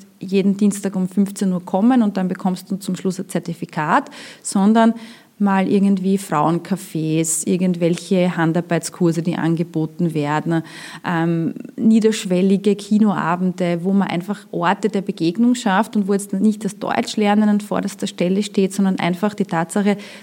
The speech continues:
dass man aus der Isolation rauskommt und dass man Begegnungsorte schafft. Das wäre ganz, ganz wesentlich. Und natürlich, äh,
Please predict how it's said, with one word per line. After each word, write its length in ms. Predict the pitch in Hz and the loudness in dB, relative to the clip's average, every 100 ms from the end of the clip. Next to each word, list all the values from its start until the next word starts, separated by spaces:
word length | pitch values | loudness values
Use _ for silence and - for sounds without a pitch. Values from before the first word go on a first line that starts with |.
| - | -6
dass 160 | 202 | 0
man 140 | 196 180 | 0 2
aus 200 | 190 190 | 0 0
der 160 | 202 | 0
Isolation 680 | 185 202 180 180 - 175 196 | 2 2 0 -2 0 2 2
rauskommt 760 | 165 147 151 - 170 151 165 - | 2 0 -2 -6 -4 -2 -4 -2
und 160 | 180 | 0
dass 140 | 175 185 | 0 2
man 160 | 180 | 0
Begegnungsorte 880 | 175 - 156 175 170 - 151 - - | -2 -2 0 0 -2 -4 -8 -10 -10
schafft. 440 | - - - - - - - - - | -8 -8 -12 -16 -20 -20 -20 -20 -8
Das 160 | 190 | -4
wäre 140 | 175 175 | -2 0
ganz, 240 | 160 165 | -2 -2
ganz 240 | 180 175 - | -2 -4 -2
wesentlich. 680 | - 165 165 170 175 - | -4 -4 -6 -6 -10 -6
Und 120 | 208 190 | 2 2
natürlich, 580 | 185 214 214 214 - | 4 4 4 4 -2
äh, 180 | - - | -12 -12